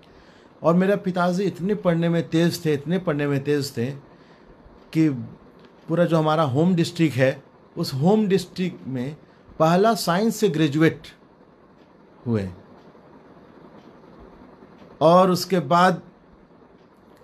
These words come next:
वो आगे पढ़ नहीं पाए क्योंकि पैसे की कमी,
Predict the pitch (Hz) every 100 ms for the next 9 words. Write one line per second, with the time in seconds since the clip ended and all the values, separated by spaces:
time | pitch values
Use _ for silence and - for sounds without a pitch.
0 | - - - - - - - - - -
1 | - - - 196 196 202 202 - - 151
2 | 170 180 180 180 196 196 185 180 185 160
3 | 117 120 117 120 117 160 180 170 165